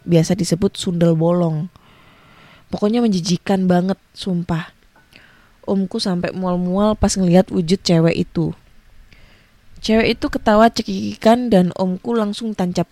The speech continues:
gas. Sampai rumah dia muntah-muntah keinget punggung bolong tadi. Nah, kadang sifat hantu itu ada yang cuma pengen ngejailin, ya kayak gitu tadi,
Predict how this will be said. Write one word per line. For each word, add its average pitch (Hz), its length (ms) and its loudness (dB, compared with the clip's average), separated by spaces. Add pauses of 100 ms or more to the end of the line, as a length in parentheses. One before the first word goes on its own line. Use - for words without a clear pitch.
gas. - 480 -6 (960)
Sampai 254 400 0
rumah 269 300 2
dia 240 180 4
muntah-muntah 214 680 -2
keinget 196 340 -4 (240)
punggung 220 480 0
bolong 180 320 2
tadi. 165 460 -2 (1500)
Nah, 175 480 4
kadang 190 560 6
sifat 254 480 0
hantu 202 240 0
itu 247 400 -2
ada 202 160 2
yang 180 240 2
cuma 180 240 -2
pengen 180 240 -2
ngejailin, 175 720 2 (160)
ya 175 160 2
kayak 165 240 2
gitu 180 400 4
tadi, 175 480 4